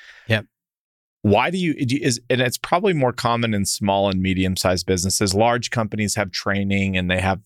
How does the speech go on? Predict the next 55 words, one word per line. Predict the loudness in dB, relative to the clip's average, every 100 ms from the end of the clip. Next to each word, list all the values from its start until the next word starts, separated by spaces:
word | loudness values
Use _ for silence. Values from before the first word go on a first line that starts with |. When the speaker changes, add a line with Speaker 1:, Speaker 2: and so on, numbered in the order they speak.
| -4
Speaker 2:
universities | 0 0 0 0 0 -4 -2 -2 -2 -2
and | 0
all | 0
these | -2 -2
things | -4 -4 -2
to |
go | 2 2
through. | 2 0
But | 2 0 _ _ _ _ _ _ 2
even | 2 4
as | 2
we | 2
sit | 2 2
here | 2 0
today | 0 0
and | 0
we | -2
say | 0 0 2
that, | 2 2
it's | 0 0
so | 2 2
obvious | 2 2 0 0 0 -2 -4
that, | 0 -2 -2 _ _ _ _
it | -2 0
seems | -4 0 0 0
so | 0 2
obvious | 2 2 0 0 0 -6 -10 _ _ _ -4
that | -2 2
you | 2 4
would | 2 2
need | 0 0
to |
be | -2
trained | -2 -2 0 0
to | 0
do | 2
this. | 2 0
But | 0 2
why | 2 2
do | 0
you | -2
think | -2 -2
we're | -4
still | 0 0 0
in | 0
twenty | 0 0 -2
twenty-three? | -2 -2 -2 0 2 2
And | 2
just | 0 0
like | -2 0
you | 0 2
were | 4 2 2
in | 0
your | -2
career, | -2 -2 2 2 2